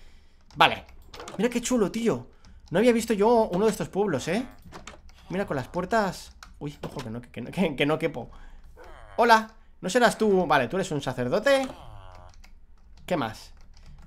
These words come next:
A ver, aquí hay otro sacerdote tam-, bueno, este es el pueblo de los sacerdotes, ¿o qué? Vale. Campos. Ok. ¡Ay, mira, librerías! ¡Hola! ¡Cartógrafo! ¡Sí, señor!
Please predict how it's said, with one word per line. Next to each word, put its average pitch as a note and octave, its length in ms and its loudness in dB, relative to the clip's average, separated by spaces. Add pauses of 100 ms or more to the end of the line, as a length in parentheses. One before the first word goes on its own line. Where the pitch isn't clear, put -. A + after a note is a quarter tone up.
(140)
A C#3+ 100 4
ver, F#3+ 140 6
aquí D#3 160 2
hay E3 100 4
otro D4 480 2 (420)
sacerdote E3 560 0
tam-, E3+ 220 0
bueno, D#3 180 0
este - 160 -6
es D3+ 60 -4
el D#3+ 100 -2
pueblo B2 180 -2
de A#2+ 80 -2
los B2 100 -2
sacerdotes, D3+ 760 -4
¿o C3+ 100 -10
qué? C#3+ 180 -8 (1300)
Vale. F3+ 500 0 (580)
Campos. F#3 640 -4 (1400)
Ok. C#3+ 160 -4 (100)
¡Ay, D4+ 220 10
mira, D#4 160 6
librerías! D4 640 6 (1300)
¡Hola! D4 420 8 (520)
¡Cartógrafo! D4 600 12
¡Sí, D#4+ 140 6
señor! B3+ 400 10